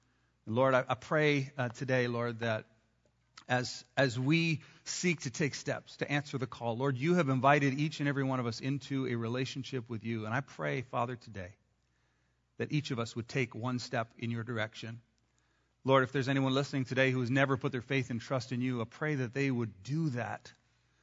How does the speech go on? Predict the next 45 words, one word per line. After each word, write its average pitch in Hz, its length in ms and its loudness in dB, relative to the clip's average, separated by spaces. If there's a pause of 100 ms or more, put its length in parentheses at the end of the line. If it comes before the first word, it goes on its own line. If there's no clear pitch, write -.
without 135 260 4
hesitation. 123 720 -4 (640)
And 143 100 4
for 170 80 -2
those 170 240 8
of 185 60 4
us 165 120 2
who 175 60 4
have 147 60 2
been 135 100 4
following 170 800 8
you 156 180 6
for 151 160 0
years, 139 540 4
Lord, 151 160 4
that 156 100 2
we 175 120 6
would 151 140 4
never 165 300 6
become 156 320 2
proud 156 320 6
and 151 120 2
arrogant 147 320 4
to 131 60 -8
say, 131 180 -2
"We've 147 280 2
arrived, 135 560 6 (380)
it's - 180 -4
us - 520 0 (160)
and 127 140 -4
them." 120 380 -2 (1000)
Lord, 135 160 4
help 147 240 2
us - 220 -2 (360)
to - 60 -8
continue 139 520 0
to 127 60 -2
follow 127 360 2
you 113 240 -6
and 107 120 -8
love 123 340 -2
you 113 220 -6
and 110 140 -8
serve 139 560 -6
you 107 140 -12